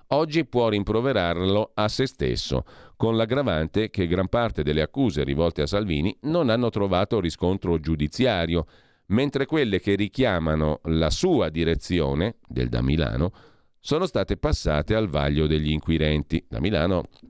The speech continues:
conduce su Rai tre una striscia Il cavallo e la torre, pagata oggi mille euro a puntata. Niente male. "I documenti che abbiamo pubblicato", scrive, mm, quest'oggi, mm, Maurizio Belpietro,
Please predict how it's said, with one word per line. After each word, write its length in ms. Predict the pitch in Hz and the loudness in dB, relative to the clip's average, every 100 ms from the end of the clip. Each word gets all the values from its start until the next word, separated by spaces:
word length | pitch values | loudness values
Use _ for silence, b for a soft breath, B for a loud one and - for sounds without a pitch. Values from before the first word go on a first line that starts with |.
| - - - - - - | -20 -20 -20 -20 -20 -4
conduce 480 | 92 90 101 - 80 | 0 2 2 0 -2
su 120 | 87 | 0
Rai 140 | 98 | 0
tre 160 | 107 110 | 0 0
una 160 | 107 92 | 0 0
striscia 320 | 95 104 87 | 0 0 -2
Il 80 | 73 | -2
cavallo 320 | 76 85 78 | 0 2 0
e 20 | |
la 100 | 101 | -2
torre, 340 | - 78 78 69 | 0 0 0 -2
pagata 460 | 78 78 82 95 | 0 0 0 0
oggi 260 | 78 73 76 | 0 0 0
mille 500 | 101 160 151 113 101 | 0 2 0 0 2
euro 440 | 113 120 123 - | 0 0 -2 -4
a 100 | - | -6
puntata. 680 | 117 120 113 - 57 - - | -4 -2 -2 -2 -4 -4 -8
Niente 340 | 104 113 92 82 | -2 -2 0 0
male. 300 | 101 69 67 B B B B B B B | 0 0 -4 B B B B B B B
"I 100 | 113 | -2
documenti 480 | 143 143 185 170 131 | 0 0 -2 -2 0
che 80 | |
abbiamo 300 | 101 113 107 | 0 2 0
pubblicato", 760 | 85 95 95 104 98 85 98 107 | 0 0 0 2 0 2 0 0
scrive, 760 | 92 87 82 78 80 78 78 - | 0 0 0 2 2 2 0 -4
mm, 280 | 73 73 69 65 | -2 -2 -2 -2
quest'oggi, 720 | 76 - 80 80 71 78 76 | -2 0 0 0 0 0 2
mm, 240 | 78 76 73 - | 2 0 -2 -2
Maurizio 720 | 76 73 73 71 87 - 78 | 0 2 2 2 0 -2 0
Belpietro, 600 | 90 107 101 82 107 | 0 0 0 0 0